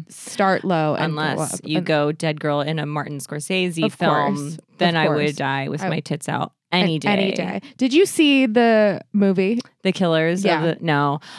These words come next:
Speaker 2: Um, I will, but my friend warned me because, you know, I've got, like, a big girl job right now. He's like, "Do not go to see it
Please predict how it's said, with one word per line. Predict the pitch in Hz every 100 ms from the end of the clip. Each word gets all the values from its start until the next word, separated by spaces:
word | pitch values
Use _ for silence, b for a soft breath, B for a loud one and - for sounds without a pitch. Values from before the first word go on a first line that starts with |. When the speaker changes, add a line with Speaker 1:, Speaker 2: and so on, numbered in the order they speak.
| B
Speaker 2:
Um, | 240 254 247 247 233 -
I | 190
will, | 165 208 202 139 139 170
but | - 190 151
my | 165 165
friend | 160 196 185 175 175
warned | 170 170 175
me | 160 143 139 170
because, | - 160 143
you | 170
know, | 147 135
I've | - 147 -
got, | 147
like, | 143 147
a | 147 58 - - - - - 180
big | 233 151
girl | 139 135 139
job | 139 135 147
right | 143
now. | 156 160
He's | 165 160
like, | 147 - -
"Do | 175
not | 175 185
go | 220 240 233
to | - 214
see | - 139
it | 143 151